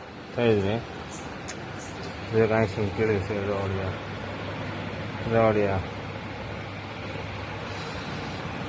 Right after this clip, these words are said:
એ તો બદલામાં જ કાઢવા બાકી રહી ગયો ને. જો આ બે નંબર. એમ કે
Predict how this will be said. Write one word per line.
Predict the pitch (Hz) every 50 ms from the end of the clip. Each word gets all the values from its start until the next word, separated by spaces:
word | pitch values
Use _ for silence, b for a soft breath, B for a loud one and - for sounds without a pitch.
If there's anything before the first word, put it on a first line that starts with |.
| - - - - - - 113
એ | 107 101 -
તો | 107 101 101 107
બદલામાં | 113 117 120 113 113 107 98
જ | -
કાઢવા | - 113 110 107 107 104 98 98
બાકી | 113 117 117 120 110
રહી | 123 135 127
ગયો | 135 120 107 101
ને. | 92 87 - - - - - - 110 110
જો | 117
આ | 113 107 110
બે | 117 117 110
નંબર. | 107 107 107 104 104 92 90 - - - - - - - - - - - - - - - 135 135
એમ | 139 139 135 123 101
કે | 101